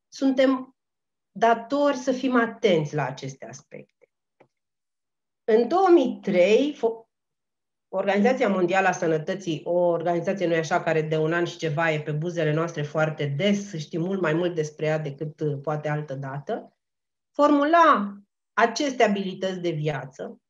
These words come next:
și, dacă o să le priviți cu atenție, o să spuneți: "Stai puțin, că noi ne ocupăm de toate lucrurile astea." Și așa este.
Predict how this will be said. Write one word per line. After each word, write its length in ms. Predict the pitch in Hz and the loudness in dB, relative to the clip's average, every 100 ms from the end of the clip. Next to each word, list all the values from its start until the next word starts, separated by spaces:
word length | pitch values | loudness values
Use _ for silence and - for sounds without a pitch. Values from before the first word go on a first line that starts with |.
| _ _ _ _ _ _ _ | _ _ _ _ _ _ _
și, 200 | - 269 | -6 -4
dacă 400 | 240 330 370 - | 2 4 4 4
o 100 | 277 | 4
să 200 | 262 - | 4 4
le 580 | 233 220 208 202 202 - - - | 4 4 4 2 0 -8 -20 -14
priviți 440 | - 220 220 269 - | -2 0 2 -2 2
cu 100 | 220 | 6
atenție, 1080 | 180 160 175 147 156 147 180 202 254 311 311 | 6 4 2 2 2 -4 -4 0 2 0 -2
o 100 | 269 | -4
să 160 | 294 302 | -2 -4
spuneți: 560 | 294 330 302 269 254 | -4 -4 -2 -2 -8
"Stai 460 | - - 320 311 302 | -10 -4 0 0 -2
puțin, 420 | - 302 - 254 | -6 -8 -4 -4
că 100 | 180 | -2
noi 200 | 208 220 | 0 0
ne 80 | 226 | 0
ocupăm 420 | 226 226 254 269 | 0 -4 -6 -4
de 100 | 196 | -2
toate 260 | 202 208 202 | -4 -6 -6
lucrurile 460 | 196 202 202 220 254 | -6 -6 -6 -8 -8
astea." 380 | 147 _ 143 _ _ _ _ _ _ _ _ _ _ _ _ _ | -14 _ -20 _ _ _ _ _ _ _ _ _ _ _ _ _
Și 120 | - | -4
așa 260 | 170 - 294 | -2 -2 -4
este. 440 | 349 - - - | -4 -6 -10 -20